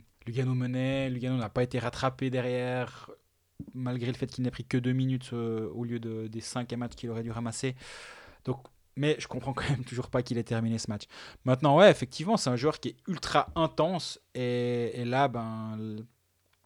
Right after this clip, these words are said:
parfois, quand on joue à ce jeu à, à l'extrême limite tout le temps, parfois, il y a des débordements. Là, il y en a de nouveau eu un. Bertagia tombe un tout petit peu,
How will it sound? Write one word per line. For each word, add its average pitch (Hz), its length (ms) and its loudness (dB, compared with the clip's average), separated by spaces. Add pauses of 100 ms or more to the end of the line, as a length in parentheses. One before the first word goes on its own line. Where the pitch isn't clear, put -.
(140)
parfois, 147 360 4
quand 131 180 0
on 117 80 -2
joue 117 200 0
à 120 80 2
ce - 180 -4
jeu 123 260 2
à, 117 40 6
à 117 200 0
l'extrême 127 460 -2
limite 135 320 -2
tout 143 120 -2
le 127 60 -8
temps, 151 220 2
parfois, - 360 2
il - 20 6
y 143 40 6
a - 20 0
des 123 100 -2
débordements. 127 580 0 (400)
Là, 123 80 4
il 131 40 8
y - 60 8
en 127 40 8
a 120 40 6
de 123 100 4
nouveau 127 280 6
eu 127 140 8
un. 147 180 4 (500)
Bertagia 131 480 8 (220)
tombe 170 220 2
un 170 80 4
tout - 120 -14
petit - 220 -10
peu, 175 600 4